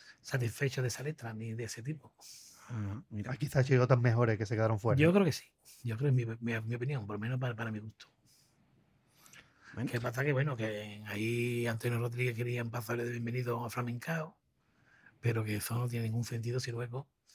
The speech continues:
Speaker 1: te metes contigo mismo y eres racista, porque es un tipo
Speaker 3: Claro.
Speaker 1: gitano.
Speaker 3: Exactamente. Una chirigota que además estuvo en, en Madrid, en Madrid, en Barcelona, en el
Speaker 1: Sí,
Speaker 3: Liceo,
Speaker 1: estuvo
Speaker 3: ¿no?
Speaker 1: en el Liceo.
Speaker 3: O sea, que nada mal eso, de cantar en el Liceo, ¿eh?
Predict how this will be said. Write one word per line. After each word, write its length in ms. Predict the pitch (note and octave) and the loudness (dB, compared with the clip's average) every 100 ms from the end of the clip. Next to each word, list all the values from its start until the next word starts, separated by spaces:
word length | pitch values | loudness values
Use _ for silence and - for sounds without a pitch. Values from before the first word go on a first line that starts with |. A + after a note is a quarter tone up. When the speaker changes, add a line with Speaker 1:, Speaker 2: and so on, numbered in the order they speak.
| - _ _ _ - | -20 _ _ _ -4
Speaker 1:
te 100 | A#2+ | 0
metes 220 | B2 C3 | 2 4
contigo 340 | B2+ B2+ B2+ | 4 2 0
mismo 380 | C3+ A#2+ D3+ E3 | 0 -2 -2 -4
y 120 | - B2 | 0 2
eres 140 | A2+ | 2
racista, 420 | A#2 E3+ - - | 0 -4 -8 -14
porque 260 | - G#2+ - | -14 -10 -4
es 40 | |
un 80 | A2 | -4
tipo 160 | G#2+ A2 | -2 0
Speaker 3:
Claro. 140 | G#2+ | 0
Speaker 1:
gitano. 240 | G#2 C#3+ - - - - - - - | 0 -4 -4 -8 -10 -14 -16 -18 -4
Speaker 3:
Exactamente. 560 | A#2+ A#2 G#2+ A2 G2 A2 - - - - _ _ _ - - _ - _ - | 0 2 2 0 -2 -14 -20 -20 -20 -20 _ _ _ -18 -18 _ -20 _ -6
Una 80 | B2 | 2
chirigota 300 | B2 A#2+ C#3 | 6 6 8
que 80 | B2+ | 6
además 160 | A#2 | 6
estuvo 320 | B2 C3 C3 C#3+ | 2 2 0 2
en, 420 | C3 A#2 G#2+ G2+ | 2 2 -2 -4
en 100 | A#2 | -2
Madrid, 260 | G#2 G2 - _ _ | 0 0 -2 _ _
en 160 | B2+ A2 | 0 2
Madrid, 220 | G#2 B2+ | 2 2
en 60 | |
Barcelona, 460 | A2+ F#2+ A2+ D#3+ G#2+ | 2 2 2 2 2
en 60 | G#2 | 0
el 80 | |
Speaker 1:
Sí, 60 | G2+ | 0
Speaker 3:
Liceo, 200 | B2+ C3 | 4 4
Speaker 1:
estuvo 140 | G#2+ | 2
Speaker 3:
¿no? 80 | A#2 | 0
Speaker 1:
en 60 | B2+ | 0
el 80 | B2 | 0
Liceo. 420 | G#2+ - A#2+ - _ _ _ _ _ | -4 -8 -10 -12 _ _ _ _ _
Speaker 3:
O 40 | - | -18
sea, 120 | F#2+ | -16
que 360 | - F#2+ F2+ F#2 | -12 -8 -6 -4
nada 160 | G2 G2+ | 2 6
mal 180 | B2 | 8
eso, 220 | D3+ - G2+ | 6 2 -2
de 180 | G#2 | -2
cantar 320 | G#2 G#2 A2 G#2+ | -2 -2 0 0
en 80 | |
el 60 | G#2 | -2
Liceo, 360 | G#2 - | -2 0
¿eh? 40 | G2+ | 0